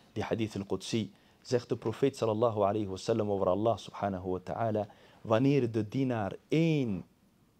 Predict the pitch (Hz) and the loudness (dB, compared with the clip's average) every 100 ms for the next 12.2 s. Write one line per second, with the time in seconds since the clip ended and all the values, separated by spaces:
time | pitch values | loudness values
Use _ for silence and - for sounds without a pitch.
0 | _ 101 107 - - 135 139 104 85 - | _ -18 -4 -4 2 4 6 4 -2 -10
1 | 101 101 101 135 113 95 - - 117 113 | -6 0 4 4 4 -2 -4 -2 0 0
2 | 95 - - 120 101 104 104 - 110 170 | -4 -6 -4 0 2 2 0 0 2 2
3 | 196 - - - - _ - 101 113 127 | 0 -18 -20 -20 -20 _ -4 0 2 2
4 | 123 - _ _ - 98 110 117 - - | 0 -4 _ _ -8 -2 2 2 0 -6
5 | - 113 104 92 92 113 123 101 98 98 | -2 0 -2 -2 -2 0 0 -2 -2 -2
6 | 113 107 - 98 98 101 98 - 135 135 | -2 -4 -6 -4 -2 -2 -4 -4 -2 -2
7 | 120 - 120 113 - 117 156 156 104 - | -4 0 0 0 -2 -4 -2 -4 -8 -8
8 | 196 - - - _ _ _ _ - - | -8 -6 -10 -10 _ _ _ _ -16 -12
9 | - 87 - _ _ _ _ _ _ _ | -8 -8 -8 _ _ _ _ _ _ _
10 | _ - 123 123 113 107 104 123 120 - | _ 0 2 4 4 2 4 2 2 -2
11 | 95 95 - 139 117 98 - - - 131 | -2 -4 -2 -2 0 -4 -6 -16 -4 0
12 | 156 151 | 0 -2